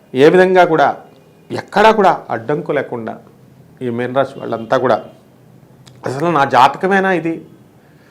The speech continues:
నేను ఎంత బాగా దూసుకెళ్ళిపోతున్నానేంటి, నాకు ఎంత ఎక్స్‌పర్టైజ్ ఉందా అసలు, అసలు నేను నేనేనా?" అనేటటువంటి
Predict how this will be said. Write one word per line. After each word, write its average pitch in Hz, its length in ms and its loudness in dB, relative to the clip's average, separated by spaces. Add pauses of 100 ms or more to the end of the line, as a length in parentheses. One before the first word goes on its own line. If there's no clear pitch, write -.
(380)
నేను 147 240 2
ఎంత - 140 0
బాగా 185 280 4
దూసుకెళ్ళిపోతున్నానేంటి, 170 1160 -2 (1300)
నాకు 151 300 2
ఎంత 185 220 4
ఎక్స్‌పర్టైజ్ 202 640 4
ఉందా 190 200 4
అసలు, 170 420 2 (1500)
అసలు 196 180 2
నేను 175 280 4
నేనేనా?" 185 600 4
అనేటటువంటి 160 840 -2